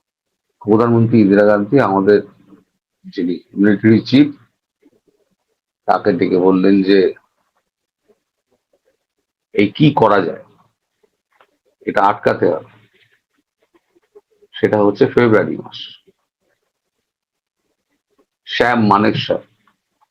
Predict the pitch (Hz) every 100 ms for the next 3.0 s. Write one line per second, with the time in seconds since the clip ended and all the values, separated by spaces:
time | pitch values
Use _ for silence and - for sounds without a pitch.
0 | - 92 95 92 98 92 90 - _ _
1 | _ - - 87 87 76 80 92 85 -
2 | _ _ _ _ _ _ _ _ 98 92